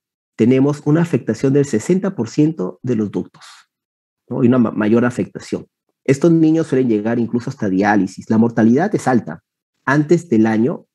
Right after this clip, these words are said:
y sobre todo por, eh, alteraciones propias de la enfermedad renal. Tenemos una etapa infantil que se diagnostica entre los tres a seis meses,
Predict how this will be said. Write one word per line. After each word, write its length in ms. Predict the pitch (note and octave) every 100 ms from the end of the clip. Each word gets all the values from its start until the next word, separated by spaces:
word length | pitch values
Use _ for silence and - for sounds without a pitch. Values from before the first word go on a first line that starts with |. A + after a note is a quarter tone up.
| _
y 320 | C#3 D#3+ G#3 -
sobre 240 | - G#2+ -
todo 320 | C3+ C#3 C#3+
por, 260 | C3 C#3+ - _ _ _ -
eh, 600 | A#2 G#2 G#2 G2 F#2 F2+ _ _ _
alteraciones 640 | A#2+ A2+ A2+ A2 - C#3+ C#3+
propias 360 | B2+ A#2+ C3+
de 80 | A#2+
la 80 | G2+
enfermedad 460 | F#2+ G2 F2+ E2+ C#2
renal. 320 | A#1+ - _ _ _ _ _ _ _ _ _ _ - _ _ _ -
Tenemos 360 | A#2+ C3+ D#3 D3+
una 120 | D#3+
etapa 280 | D3+ D3+ E3
infantil 640 | E3 A2+ A2 A#2 C3 - _ _
que 80 | -
se 140 | G#2 G#2
diagnostica 480 | G#2+ - C#3+ D3
entre 160 | D3 G#2
los 160 | G2+ -
tres 220 | C#3+ C#3+
a 40 |
seis 180 | - A2
meses, 460 | A#2 A#2 D#3+ F3